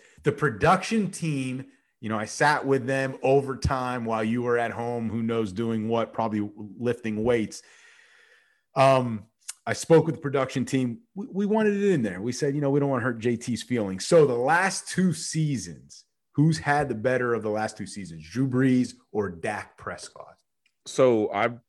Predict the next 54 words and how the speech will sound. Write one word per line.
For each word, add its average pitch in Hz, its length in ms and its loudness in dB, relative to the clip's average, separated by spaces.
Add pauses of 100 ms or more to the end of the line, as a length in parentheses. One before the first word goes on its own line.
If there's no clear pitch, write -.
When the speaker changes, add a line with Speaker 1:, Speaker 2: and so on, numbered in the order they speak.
Speaker 2:
I 147 60 -2
preface 160 480 -8
this 113 340 -4
because 101 320 -4
they 127 180 4
both 110 320 0
missed, 101 340 -6 (220)
like, 90 220 -4 (160)
significant 98 560 -8
amount 90 180 -6
of 87 80 -10
time 92 260 -6
over 90 140 -8
the 92 100 -6
past 98 460 -4 (320)
three 104 280 -4
years. 110 360 -4
So 92 360 -2 (520)
let's 117 140 -2
just 120 140 -6
do 120 100 0
the 107 40 0
past 101 300 -2
three 98 140 -4
years, 92 280 -2 (200)
twenty 107 280 -4
eighteen, 85 540 -8
like, 92 200 -4
'cause 98 180 -6
their, 107 160 -2
their, 107 320 0
their 104 260 0
games 101 380 -4
played, 95 480 -4 (180)
like, 87 220 -6
really 90 200 -4
match 82 320 -10
up. 78 140 -4 (840)
I - 120 -2
wanted - 380 -4
it - 100 -10
to 85 80 -16
be 85 160 -10
Dak 90 320 -2
so 90 160 -6
bad, 90 260 -2
but 85 80 -12
when 87 120 -12
you 196 140 -8
really 123 220 -2
look 98 220 -6
at - 60 -20
the 69 80 -12
numbers, 113 520 -6